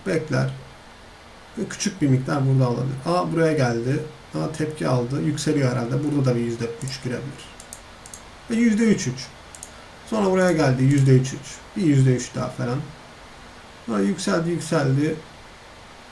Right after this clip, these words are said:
Ha, buralara geldi. Hadi bir yüzde beş daha alayım. Yani şurada artık buradan sonra bir,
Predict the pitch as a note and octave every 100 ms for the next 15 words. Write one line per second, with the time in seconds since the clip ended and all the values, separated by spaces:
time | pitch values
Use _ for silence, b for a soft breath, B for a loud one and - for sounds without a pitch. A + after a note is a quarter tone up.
0 | - - - - - - E3+ D#3 D#3 D#3
1 | D#3 D3+ C3 B2 A#2 C3 - - - -
2 | - - - - - - - - - -
3 | - - - G3+ F#3 F#3+ - F3 F3 F3
4 | E3 D3 - C3 C3+ B2 A2+ C3+ - -
5 | - A3+ D#3+ C3 C3+ G#3+ D3+ C#3+ D3+ -
6 | - - - - - - D3+ C3+ - C#3+
7 | D3 C3+ C#3+ C3+ C3+